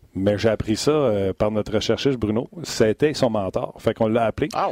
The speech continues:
Speaker 2: oui.
Speaker 1: Puis ça m'a permis de parler du gardien d'urgence et surtout de l'utilisation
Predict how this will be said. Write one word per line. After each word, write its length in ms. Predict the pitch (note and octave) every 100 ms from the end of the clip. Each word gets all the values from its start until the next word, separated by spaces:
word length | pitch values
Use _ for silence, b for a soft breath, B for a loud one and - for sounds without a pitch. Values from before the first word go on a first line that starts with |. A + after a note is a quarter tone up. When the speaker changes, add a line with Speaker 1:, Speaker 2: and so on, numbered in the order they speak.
| F2
Speaker 2:
oui. 80 | -
Speaker 1:
Puis 80 | -
ça 80 | A2
m'a 80 | G#2
permis 260 | A2 A2+
de 100 | B2+
parler 500 | - G#2+ G#2+ A#2 B2
du 200 | G#2 G#2
gardien 320 | G2+ A2 A2+ A2+
d'urgence 460 | A2 G#2 B2+ C3+
et 40 | A2
surtout 360 | - - F#3+
de 60 | D3+
l'utilisation 840 | A#2 B2 A#2 A#2 G#2 C#3 D3+ D#3